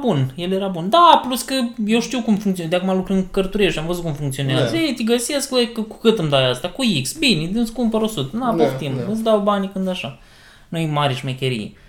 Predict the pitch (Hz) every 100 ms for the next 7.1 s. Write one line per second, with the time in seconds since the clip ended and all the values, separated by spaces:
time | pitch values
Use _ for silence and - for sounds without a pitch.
0 | - _ - 180 165 131 139 147 220 147
1 | 135 151 135 151 127 131 123 135 135 123
2 | 127 127 131 123 123 131 127 - 120 233
3 | 160 117 131 - - - - - 185 226
4 | 233 196 190 190 156 131 120 113 - -
5 | - - 139 156 151 160 165 156 143 131
6 | 147 147 151 143 143 143 139 127 120 -
7 | 120